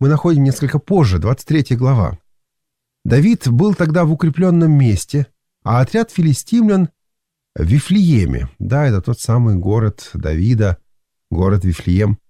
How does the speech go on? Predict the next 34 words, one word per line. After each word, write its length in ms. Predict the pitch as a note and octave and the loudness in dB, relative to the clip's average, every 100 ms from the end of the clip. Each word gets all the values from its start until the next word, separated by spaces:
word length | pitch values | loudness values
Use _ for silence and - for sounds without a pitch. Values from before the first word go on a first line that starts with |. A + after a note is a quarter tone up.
| _ _ | _ _
И 60 | - | -4
дальше 240 | G2+ F#2+ | -2 -2
пятнадцатый 500 | - B2+ A#2+ G#2 - | -6 -2 -2 -2 -6
стих. 360 | G2+ - A#2+ - _ _ _ _ _ _ G#2 | -8 -8 -14 -16 _ _ _ _ _ _ 0
И 20 | |
захотел 460 | A2+ D#3+ D#3+ C4+ B3 | 0 2 0 0 0
Давид 400 | G#3+ A3+ G#3 - | 2 0 -2 -8
пить, 640 | - B3+ C#3 - - - _ _ | -4 0 0 -2 -14 -18 _ _
и 60 | |
сказал: 560 | G2+ - C#3 E3+ F3+ - - _ _ - | -10 -6 -4 0 -2 -4 -10 _ _ -16
"Кто 240 | - A#3 | -2 2
напоит 500 | A3+ G3 G#3 A3 - | 2 2 0 0 0
меня 300 | F3+ F3+ F3+ | 2 2 2
водою 560 | C3+ D3+ C#3 F3 G3 G3 | 2 0 2 2 2 0
из 160 | - | -4
колодезя 720 | - D3+ D#3+ F#3 F3 C#3 A#2 | -4 -2 0 2 2 2 2
Вифлеемского, 920 | C3 C3 - D#3+ E3 B2 - C#3 E3+ F#3 _ _ _ _ _ _ | 0 0 0 0 2 2 -2 -2 -2 -4 _ _ _ _ _ _
что 260 | - - | -8 0
у 100 | E3 | 2
ворот?" 600 | C#3 D#3+ F#3+ A#2 D#2 - - _ _ _ | 2 2 0 0 -4 -12 -20 _ _ _
А 100 | F2 | -2
вы 100 | F2 | -2
помните, 360 | A#2+ C3+ A#2+ F2 | 2 2 2 -2
вы 80 | |
понимаете, 440 | D#2 F2 C3 A2 - | 0 2 2 0 -2
да, 140 | B2+ C#3 | -2 -2
что, 320 | - G#2 F#2 - _ _ - | -2 -2 -2 -4 _ _ -8
э, 140 | F#2 | -4
Вифлеем 500 | F#2+ - A2 D#3 D3+ | -4 -2 0 2 0
тогда 260 | A2+ G2+ C3+ | -2 -4 -2
был 140 | A#2+ | -2
в 80 | G#2 | -2
руках 240 | G#2 A2 | -4 -6
филистимлян. 560 | - A#2+ C3 - G#2+ - | -6 -6 -6 -8 -12 -14